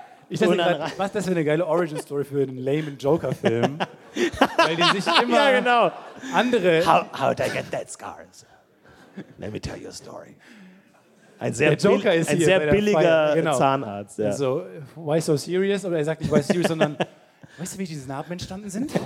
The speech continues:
Speaker 1: Wie heißt die,
Speaker 2: Wie?
Speaker 1: wie heißt die Freundin nochmal?
Speaker 2: Jenny.
Speaker 1: Von Batman?
Speaker 2: Ach so, ich dachte jetzt aus der Geschichte.
Speaker 1: Ach so.
Speaker 2: Freundin von Batman? Was weiß ich? Keine
Speaker 1: Die
Speaker 2: Ahnung.
Speaker 1: Frau von Batman.
Speaker 2: Die, äh, Harlequin oder? Keine Ahnung. Frau,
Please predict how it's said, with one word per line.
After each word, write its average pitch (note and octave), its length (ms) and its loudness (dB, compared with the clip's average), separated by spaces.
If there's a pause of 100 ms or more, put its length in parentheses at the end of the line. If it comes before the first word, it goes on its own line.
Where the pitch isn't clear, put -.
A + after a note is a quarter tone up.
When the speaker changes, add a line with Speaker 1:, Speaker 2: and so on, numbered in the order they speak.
(580)
Speaker 1:
Wie D3 60 -4
heißt D3+ 120 -8
die, E3+ 60 -18
Speaker 2:
Wie? - 280 4
Speaker 1:
wie E3+ 60 -4
heißt E3 100 -6
die - 60 -12
Freundin F#3+ 220 -6
nochmal? G3+ 260 -10 (400)
Speaker 2:
Jenny. B2+ 260 -10 (840)
Speaker 1:
Von - 160 -4
Batman? C4 520 0 (520)
Speaker 2:
Ach F#3+ 100 2
so, C#4+ 160 4
ich C#4 80 0
dachte B3 260 2
jetzt A3 160 2
aus G#3+ 140 4
der A3 140 4
Geschichte. F#3 460 2
Speaker 1:
Ach C3 60 0
so. C3 160 0 (840)
Speaker 2:
Freundin G3 340 0
von F3 240 0
Batman? G3+ 480 0
Was B2+ 140 -4
weiß B2+ 160 -2
ich? - 200 -8
Keine A2 180 -4
Speaker 1:
Die G#2 40 -6
Speaker 2:
Ahnung. C3+ 120 2
Speaker 1:
Frau B3+ 80 4
von C4+ 100 -2
Batman. G#3+ 340 -2
Speaker 2:
Die, E3 100 2
äh, A3+ 120 0
Harlequin A3 560 0
oder? G3+ 240 -6
Keine A#2 280 -10
Ahnung. E3 160 -16 (160)
Frau, - 140 -20